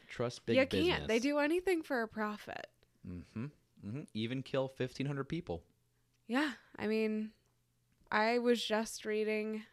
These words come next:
Speaker 2: a story of a shopping mall, maybe in, like, Japan, China, um, where they were getting these warning signs that the building was gonna collapse.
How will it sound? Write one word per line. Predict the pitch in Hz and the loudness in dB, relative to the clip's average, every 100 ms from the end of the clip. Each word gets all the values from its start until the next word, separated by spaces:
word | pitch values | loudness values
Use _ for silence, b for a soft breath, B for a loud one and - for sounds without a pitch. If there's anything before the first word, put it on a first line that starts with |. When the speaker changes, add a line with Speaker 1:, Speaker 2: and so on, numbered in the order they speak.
| _ - | _ -10
Speaker 2:
a | 196 | -10
story | - 202 196 202 214 247 269 285 - | -6 -4 -2 0 0 -4 -6 -12 -10
of | 196 | -8
a | 185 | -6
shopping | - 233 233 190 190 | -6 -8 -6 -4 -4
mall, | 165 175 214 247 - | -4 -6 -8 -12 -8
maybe | 196 190 196 | -6 -4 -6
in, | 190 | -6
like, | 190 180 180 - _ _ | -6 -8 -10 -18 _ _
Japan, | - 175 - 190 220 302 311 _ _ - | -12 -12 -10 -10 -10 -12 -18 _ _ -16
China, | 226 220 262 302 _ B B B B B - | -10 -10 -10 -16 _ B B B B B -6
um, | 190 190 180 170 185 202 _ - | -2 -2 -2 -6 -10 -14 _ -4
where | 202 | -2
they | 202 | 0
were | 196 190 | -2 -2
getting | 208 202 202 | -2 -2 -2
these | 190 190 | -4 -4
warning | 214 262 220 | -6 -4 -4
signs | 202 170 170 180 226 254 - - | -6 -6 -6 -6 -6 -8 -14 -12
that | 185 - | -10 -8
the | |
building | 185 226 220 180 | -4 -2 -2 -4
was | 180 | -6
gonna | 175 165 | -10 -10
collapse. | - 170 165 208 - - | -10 -10 -10 -12 -16 -20